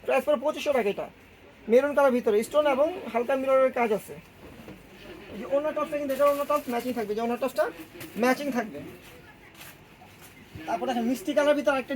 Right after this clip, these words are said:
ডিজাইন। এটা কিন্তু ডিজাইনটা চেঞ্জ, এটা কিন্তু আরেকটা ডিজাইন। এটাও দেখেন, লেহেঙ্গাটা কত গর্জিয়াস। দেখেন,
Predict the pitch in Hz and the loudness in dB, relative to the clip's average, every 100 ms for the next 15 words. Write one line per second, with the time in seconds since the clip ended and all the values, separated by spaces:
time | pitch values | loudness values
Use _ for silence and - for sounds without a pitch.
0 | 233 220 156 - - - - - - 254 | -4 -4 -8 -14 -20 -20 -18 -14 -4 0
1 | 285 277 233 269 262 254 214 220 262 247 | 2 0 2 4 4 0 -2 0 2 2
2 | 240 254 214 190 196 160 - 220 240 269 | 2 0 0 -2 -4 -6 -10 -8 -4 -2
3 | 247 233 220 233 247 262 269 247 226 208 | 0 0 0 0 0 0 0 0 0 0
4 | 160 143 - - - - - - - - | -6 -10 -12 -16 -18 -20 -20 -20 -20 -20
5 | - 202 | -8 -6